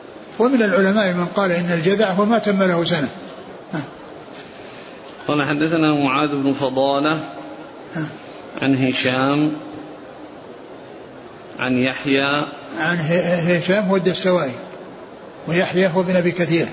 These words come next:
Speaker 2: عن بعجة الجهني.
Speaker 1: بعجة بن عبد الله بن بدر الجهني، وهو ليس له في البخاري إلا هذا الموضع.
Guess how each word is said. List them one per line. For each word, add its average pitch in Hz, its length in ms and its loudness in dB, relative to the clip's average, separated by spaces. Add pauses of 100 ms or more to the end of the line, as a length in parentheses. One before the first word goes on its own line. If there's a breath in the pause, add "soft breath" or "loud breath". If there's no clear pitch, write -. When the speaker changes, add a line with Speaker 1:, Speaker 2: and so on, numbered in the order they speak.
(240)
Speaker 2:
عن 131 240 4
بعجة 135 420 2
الجهني. 135 800 2 (180)
Speaker 1:
بعجة 175 480 2 (520)
بن 170 180 0
عبد 151 180 2
الله 180 220 2
بن 170 120 -2
بدر 175 360 2
الجهني، 185 500 2 (720)
وهو 170 320 4
ليس 190 260 2
له 170 320 2
في 180 60 2
البخاري 185 460 4
إلا 180 240 4
هذا 175 160 2
الموضع. 160 320 2